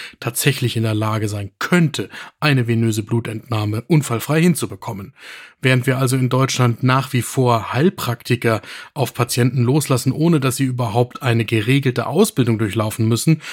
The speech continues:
streiten wir uns mit unserem Assistenzpersonal in der ärztlichen Praxis oder Klinik darum, was sie tun dürfen, um die Ärztinnen und Ärzte zu entlasten. So, und vor diesem Hintergrund findet jetzt eben die Diskussion um Community Health Nurses statt.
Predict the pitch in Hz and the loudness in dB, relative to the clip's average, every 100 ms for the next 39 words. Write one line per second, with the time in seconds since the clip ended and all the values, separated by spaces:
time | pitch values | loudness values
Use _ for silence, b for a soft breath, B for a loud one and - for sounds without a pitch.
0 | B - - - 151 165 147 131 123 - | B -8 -6 0 0 2 2 2 0 0
1 | 123 123 117 117 117 113 113 - 175 185 | 0 0 2 0 0 -4 -6 2 2 2
2 | 120 107 107 104 104 143 151 131 120 - | 0 0 0 0 0 2 2 2 0 -4
3 | 123 - 104 113 - 117 113 110 - 127 | -4 -4 -6 -6 -4 -6 -6 -8 -6 -2
4 | 135 135 120 - 117 113 113 B B B | 2 2 0 2 2 4 2 B B B
5 | - 113 104 - 120 120 - - 170 180 | -2 0 0 0 0 0 -6 -2 2 2
6 | 143 135 - 147 - 208 214 214 151 143 | 2 0 2 -2 0 2 4 2 -2 -2
7 | 143 143 - 135 127 127 123 120 113 - | -2 -2 0 2 2 0 -4 -4 -4 -2
8 | - 107 B B B _ - 123 120 147 | -2 -4 B B B _ -4 -2 0 2
9 | 135 147 120 - - - - - B B | 0 2 0 -2 -8 -10 -16 -20 B B
10 | B B B - 110 117 123 135 190 202 | B B B -4 -4 -2 2 4 4 4
11 | 202 139 165 160 147 143 135 - 131 120 | 4 4 4 2 2 2 2 2 2 4
12 | 120 113 - 135 120 113 113 110 - 110 | 2 -2 -4 -2 0 0 0 0 -2 0
13 | 117 107 113 - 127 127 131 131 - 127 | 2 2 0 2 4 6 4 0 2 4
14 | 113 104 104 131 101 104 98 - 101 101 | 4 2 2 2 2 2 -2 -2 -2 0
15 | - 139 - - - - - - | 2 2 0 -4 -4 -8 -8 -12